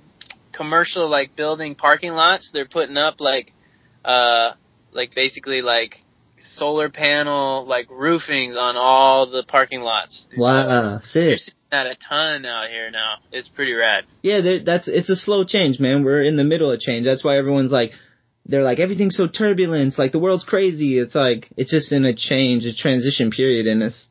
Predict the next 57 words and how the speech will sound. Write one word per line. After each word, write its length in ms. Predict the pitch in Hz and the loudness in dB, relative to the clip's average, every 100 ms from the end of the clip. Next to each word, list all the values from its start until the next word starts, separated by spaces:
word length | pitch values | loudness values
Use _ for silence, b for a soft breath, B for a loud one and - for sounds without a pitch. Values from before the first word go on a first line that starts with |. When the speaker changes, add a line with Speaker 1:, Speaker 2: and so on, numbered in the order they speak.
| - | -4
Speaker 2:
those 220 | 131 135 | -2 2
are 40 | 139 | 2
never 240 | 131 123 | 2 0
peaceful 380 | 113 131 131 113 | 0 -2 -2 -2
times. 380 | 127 127 113 117 | 0 2 2 0
Those 180 | 113 | -2
are 80 | 117 | -2
just, 300 | 110 113 - _ _ - | -2 -4 -6 _ _ -8
it 80 | |
changes. 500 | - 143 139 127 120 | -2 2 2 0 0
Like, 140 | 131 117 B B | -2 -2 B B
it's 120 | 151 | -2
like 100 | 160 | 0
when 100 | 160 | 0
you 80 | 139 | -2
grow, 420 | 120 143 151 131 | -2 0 2 2
like, 260 | 123 120 - b b | 0 -2 -6 b b
if 40 | |
you're 140 | 143 143 | -2 -2
a 60 | |
plant 380 | - 165 156 117 | -2 -4 -4 -4
and 60 | 131 | -4
you're 100 | 120 | -4
growing 420 | 107 135 139 131 | -2 2 2 0
something, 340 | 127 117 110 113 | -2 -4 -4 -4
it's 180 | 107 135 | -4 -2
not, 340 | 123 110 - | 0 -2 -2
you 60 | 120 | -2
know, 140 | 113 | -2
giving 340 | 107 160 143 127 | 2 2 4 4
birth 260 | 131 131 | 2 2
isn't 260 | 135 123 120 | 0 0 -2
a 180 | 113 107 | -2 -4
good 240 | 135 143 | 0 2
experience, 640 | 127 - - 139 120 117 - | 2 -2 0 2 2 -2 -4
but 140 | 117 117 | -2 0
it 100 | 113 | 2
brings 220 | 135 127 | 2 4
life, 360 | 135 110 110 - | 2 0 -2 -2
you 120 | 120 | 2
know, 160 | 123 139 | 2 0
like. 300 | 135 135 - B | -2 -6 -10 B
Speaker 1:
Yeah, 440 | 147 147 185 160 175 | -6 0 2 4 2
yeah. 260 | 135 - 180 | 0 -4 -12
Speaker 2:
<laughs> 300 | - - - | -14 -18 -6
Speaker 1:
You 120 | 160 | -2
gotta 280 | 196 214 208 - | 2 2 2 -2
fucking 320 | 208 190 175 | -4 -2 -4
ruffle 380 | 175 185 190 165 | -4 -4 -6 -14
the 80 | |
feathers 420 | 151 170 175 175 147 | -8 -4 -2 -2 -6
from 140 | 147 | -12
time 300 | 147 135 131 | -10 -8 -10
to 60 | - | -14
time. 240 | 131 120 170 | -10 -6 0
Speaker 2:
<laughs> 0 | |
Yeah. 1000 | 196 170 - 180 185 147 139 143 127 | 2 2 0 2 0 0 -4 -4 -6